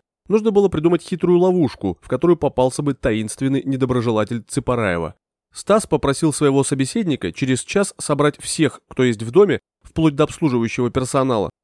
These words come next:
в каком-то одном помещении. Академик должен был предупредить всех этих людей о том,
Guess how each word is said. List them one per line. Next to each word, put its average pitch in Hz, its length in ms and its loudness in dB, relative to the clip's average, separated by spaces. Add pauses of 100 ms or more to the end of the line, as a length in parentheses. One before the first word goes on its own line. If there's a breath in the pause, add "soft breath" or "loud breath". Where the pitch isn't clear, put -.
в - 80 -20
каком-то 208 380 0
одном 135 420 0
помещении. 117 680 -4 (340)
Академик 175 400 -2
должен 160 300 2
был 165 120 2
предупредить 151 520 -2
всех - 200 -4
этих 123 240 -6
людей 127 240 0
о - 180 -2
том, 202 240 0